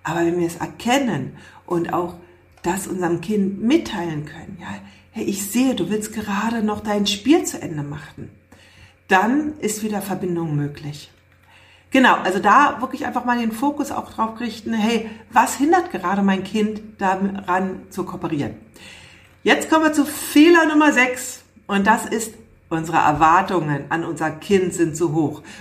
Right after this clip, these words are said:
Und das passiert heute relativ leicht, weil die wenigsten von uns Erfahrungen mit Kindern haben, bevor sie eigene Kinder haben. Also wir wissen eigentlich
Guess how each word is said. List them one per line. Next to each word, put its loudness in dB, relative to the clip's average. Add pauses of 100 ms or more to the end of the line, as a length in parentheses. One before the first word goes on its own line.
Und -2
das -2
passiert 0
heute 2
relativ 0
leicht, -2
weil 2
die -4
wenigsten -6
von -6
uns -6 (320)
Erfahrungen 2
mit -6
Kindern -2
haben, -2
bevor -6
sie -4
eigene -2
Kinder -8
haben. -6
Also 0
wir 4
wissen -4
eigentlich -4